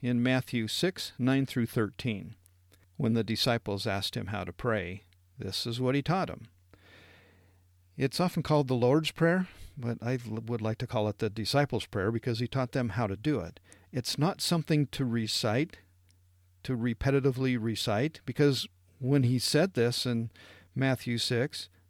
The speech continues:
right before it, he says, "Don't be repeating things. Don't be repetitive." That's what the heathen do.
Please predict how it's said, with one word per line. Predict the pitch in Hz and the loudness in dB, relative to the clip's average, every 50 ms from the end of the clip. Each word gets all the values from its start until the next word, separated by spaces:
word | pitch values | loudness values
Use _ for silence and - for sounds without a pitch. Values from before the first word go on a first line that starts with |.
| _ _ | _ _
right | - 120 127 156 190 - - | -4 2 4 4 4 4 4
before | 143 156 - - 208 208 190 170 | 2 0 4 4 4 6 6 4
it, | 175 - - _ | 4 2 0 _
he | - - 156 | 0 0 2
says, | 143 - 165 160 160 139 120 | 2 4 4 4 4 4 2
"Don't | 113 104 98 147 156 180 185 - _ 139 135 120 | -4 2 4 6 6 6 4 0 _ -16 -8 -2
be | 127 160 170 180 170 | 0 2 2 2 0
repeating | 170 151 147 165 170 - _ _ _ _ - - 196 220 208 220 196 135 | 0 2 4 2 2 2 _ _ _ _ -4 0 2 2 4 4 2 0
things. | - - 113 104 98 82 - - - - - _ _ _ | 0 0 -2 -2 -2 -4 -8 -10 -12 -14 -16 _ _ _
Don't | - 147 175 165 | -2 -2 0 2
be | 196 214 | 2 2
repetitive." | 196 185 190 170 - - 156 180 190 123 98 71 - - - - _ _ _ - _ _ _ _ | 4 4 2 2 2 2 4 4 4 2 0 -4 -6 -10 -16 -20 _ _ _ -20 _ _ _ _
That's | - 139 - - | -4 -2 0 0
what | 208 - | 2 4
the | 190 | 6
heathen | 156 175 214 233 202 170 135 | 6 6 6 6 6 4 4
do. | 113 104 82 60 - - | 4 2 -2 -4 -8 -12